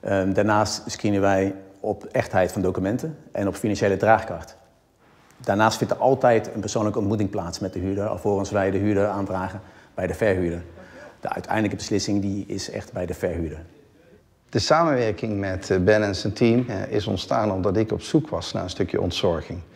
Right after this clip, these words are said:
Speaker 2: Ben en zijn team, die ontzorgt mij volledig door letterlijk van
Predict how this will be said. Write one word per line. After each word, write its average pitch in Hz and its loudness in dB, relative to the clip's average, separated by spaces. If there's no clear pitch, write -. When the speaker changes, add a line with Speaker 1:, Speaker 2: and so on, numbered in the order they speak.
Speaker 2:
Ben 113 4
en 160 2
zijn 127 -4
team, 120 4
die 107 2
ontzorgt 110 0
mij 98 -4
volledig 101 2
door 95 2
letterlijk 113 2
van - -6